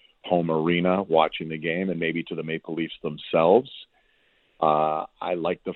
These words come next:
fact Morgan Rielly responded. I think he went over the top, and that's why he's gonna be sitting for a period of time.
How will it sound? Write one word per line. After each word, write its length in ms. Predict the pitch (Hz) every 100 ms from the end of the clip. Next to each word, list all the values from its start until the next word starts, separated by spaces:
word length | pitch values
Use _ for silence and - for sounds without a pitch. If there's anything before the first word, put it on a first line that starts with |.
| -
fact 260 | 87 87
Morgan 260 | 90 87 82
Rielly 320 | 82 85 85
responded. 600 | 80 - 80 80 90 104
I 160 | 98 87 -
think 160 | 80 -
he 80 | 80
went 340 | 80 80 78 _
over 260 | 90 78 85
the 120 | 78 -
top, 300 | 82 85 -
and 100 | 73
that's 220 | 76 -
why 200 | 80 76
he's 120 | 76 73
gonna 260 | 80 78 76 _ _
be 160 | 80 78 -
sitting 260 | 82 82 82 -
for 220 | 85 80 82
a 40 |
period 380 | - 85 82 82
of 140 | 82
time. 380 | - 85 87 113